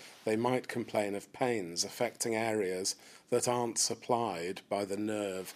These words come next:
that goes through the damaged area, if that makes sense. So non-anatomical pain distribution is,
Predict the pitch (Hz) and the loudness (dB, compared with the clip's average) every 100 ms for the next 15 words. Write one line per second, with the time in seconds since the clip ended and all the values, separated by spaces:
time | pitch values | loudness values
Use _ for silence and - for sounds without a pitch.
0 | - - - 113 - 107 101 - - 104 | -16 -20 -2 -2 0 -2 0 0 0 -2
1 | 92 98 107 98 95 - 120 110 98 82 | -2 -2 -2 -2 -4 -2 2 2 2 -4
2 | 73 - _ _ 104 - 92 - 90 85 | -8 -14 _ _ -10 -6 -8 -6 -10 -6
3 | - - 92 80 - - _ _ - - | -2 -2 -2 -8 -10 -12 _ _ -20 -20
4 | - - - _ - - 120 117 110 110 | -18 -18 -20 _ -4 2 4 6 6 2
5 | - 135 139 123 113 107 - 131 127 - | 2 6 6 6 0 -2 0 0 0 -4
6 | 101 - 101 95 90 90 - - 85 90 | -6 -6 -8 -6 -6 -8 -8 -10 -10 -10
7 | 80 - - 101 104 - _ - - 110 | -8 -10 -10 -14 -16 -20 _ -14 -10 -8
8 | 107 98 - | -2 0 0